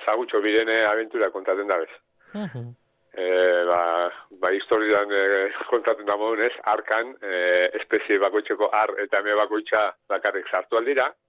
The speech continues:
Speaker 2: Mhm.
Speaker 1: baina kasu honetan, ba, bueno, zagutxuak, eh, euren trikimailuak erabiltzen da bez, eh, mozorrotzeko eta ez banatu eta bilak arkan sartu daien, ez? Lortzen dabe, eta behin arka barruan dauzenin, ba,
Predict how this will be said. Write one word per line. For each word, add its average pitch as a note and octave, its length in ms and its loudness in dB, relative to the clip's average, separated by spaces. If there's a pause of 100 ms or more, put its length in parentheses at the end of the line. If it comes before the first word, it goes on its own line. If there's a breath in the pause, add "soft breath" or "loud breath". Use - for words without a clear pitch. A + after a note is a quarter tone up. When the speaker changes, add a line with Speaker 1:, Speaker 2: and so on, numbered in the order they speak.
(400 loud breath)
Speaker 2:
Mhm. C3 300 -14 (120)
Speaker 1:
baina A#2+ 320 0
kasu A#2 280 -2
honetan, A#2+ 320 -2
ba, G2+ 100 0
bueno, G2+ 260 -4 (160)
zagutxuak, G#2+ 480 0
eh, G2 440 2 (380 loud breath)
euren A2+ 260 2
trikimailuak G#2+ 580 0
erabiltzen G#2 420 0
da A2+ 140 2
bez, G#2+ 200 2 (180)
eh, F#2+ 180 -2
mozorrotzeko G#2 720 0
eta A2+ 280 0 (460 soft breath)
ez G2+ 280 2
banatu A2 500 0
eta G2 200 2
bilak G2 360 0
arkan G2 320 -2
sartu F#2+ 320 -2
daien, F#2+ 300 0
ez? A#2 140 2 (120)
Lortzen G2 420 -2
dabe, B2+ 500 2 (440)
eta G2+ 260 -2
behin G#2+ 200 -2
arka G#2 240 2
barruan G#2 300 0
dauzenin, A#2+ 400 -2
ba, G2+ 200 2